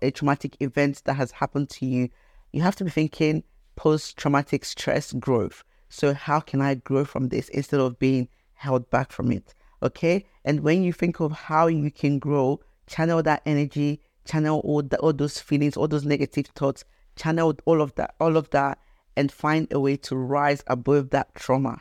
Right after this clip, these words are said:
like an eagle. You always want to ask yourself, especially when you've been through a, tra-, a traumatic situation or you're in a challenge that's holding you down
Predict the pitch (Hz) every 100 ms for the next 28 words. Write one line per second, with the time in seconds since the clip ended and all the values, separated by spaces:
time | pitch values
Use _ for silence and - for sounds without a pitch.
0 | - 120 - 117 - 127 127 117 110 175
1 | 180 190 240 202 185 180 - 175 - -
2 | 165 - 156 165 - 196 185 165 160 165
3 | 175 165 151 160 156 _ _ _ 151 170
4 | 160 - 147 151 - - - - 151 151
5 | 160 - 151 156 160 170 170 - 151 151
6 | 175 175 165 - - 160 147 156 139 -
7 | - 170 170 170 165 151 156 156